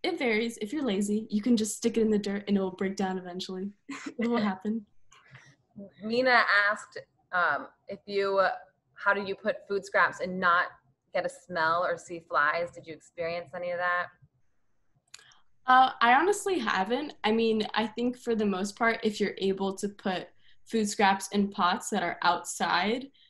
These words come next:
Speaker 1: there's so many other, like, elements and smells and heat that are all working to break down those scraps. So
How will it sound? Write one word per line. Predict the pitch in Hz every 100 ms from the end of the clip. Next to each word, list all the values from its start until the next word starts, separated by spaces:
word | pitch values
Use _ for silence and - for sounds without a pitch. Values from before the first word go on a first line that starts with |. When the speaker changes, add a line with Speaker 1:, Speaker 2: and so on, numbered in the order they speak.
| -
Speaker 1:
there's | 196 202
so | 196 185
many | 185 180 -
other, | 175 180
like, | 165 - - - - _ - -
elements | 202 190 185 196 202
and | 175 175
smells | - 190 185 190 185 185 185
and | - 165
heat | - 208 202 -
that | 190
are | 175 -
all | 180 185
working | 175 180 196 196
to | 196
break | - 160 160 -
down | 160 165
those | 160 156 -
scraps. | - 156 190 - -
So | 180 147 143